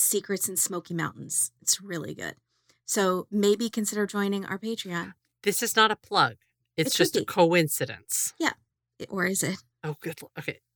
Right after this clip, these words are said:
Speaker 2: It's not.
Speaker 1: Is
Speaker 2: It's
Speaker 1: Dateline airing episodes that we've covered for our Patreon to make people join our Patreon? No, they don't care.
Speaker 2: Absolutely not.
Speaker 1: Yeah,
Speaker 2: No.
Speaker 1: that is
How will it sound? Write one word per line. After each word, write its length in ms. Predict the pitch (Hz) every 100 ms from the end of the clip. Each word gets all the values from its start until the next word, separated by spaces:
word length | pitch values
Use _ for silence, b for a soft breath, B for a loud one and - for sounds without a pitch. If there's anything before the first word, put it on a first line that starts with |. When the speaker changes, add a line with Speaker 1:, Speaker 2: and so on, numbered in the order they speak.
| -
Speaker 2:
It's 220 | 214 -
not. 180 | 139 226
Speaker 1:
Is 220 | 214 -
Speaker 2:
It's 300 | 233 - -
Speaker 1:
Dateline 420 | 208 202 190 185 -
airing 340 | 196 185 185
episodes 500 | 170 180 - 185 165
that 140 | 175 -
we've 200 | 185 -
covered 340 | 202 175 170
for 140 | 165
our 100 | 151
Patreon 720 | 165 170 170 - 165 156 147 - _ _
to 600 | - 196 175 170 165 - -
make 280 | 190 170 165
people 280 | - 160 160
join 260 | 160 156
our 100 | 147
Patreon? 500 | 147 - - - - _ _ _
No, 140 | 170 - -
they 120 | 190 156
don't 200 | 147 -
care. 200 | - _ _ _
Speaker 2:
Absolutely 640 | 156 160 - 165 147 139 139
not. 180 | 123 - _ _
Speaker 1:
Yeah, 120 | - 139
Speaker 2:
No. 20 | 120 -
Speaker 1:
that 60 | 185
is 200 | 170 139